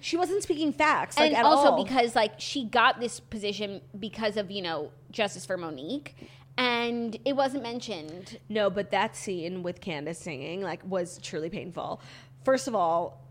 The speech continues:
Speaker 1: the fact that she was so hesitant and, like, wouldn't sing her own song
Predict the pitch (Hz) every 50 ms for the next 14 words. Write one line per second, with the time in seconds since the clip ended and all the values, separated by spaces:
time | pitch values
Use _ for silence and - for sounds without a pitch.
0 | - - - - - - - - - - - - - 214 247 240 - 233 240 233
1 | 269 294 - - 311 262 269 - - - 214 214 220 220 214 190 175 185 185 -
2 | 233 226 214 208 202 185 185 190 196 208 208 202 - - 196 185 185 190 180 180
3 | 175 180 190 185 - 240 233 240 233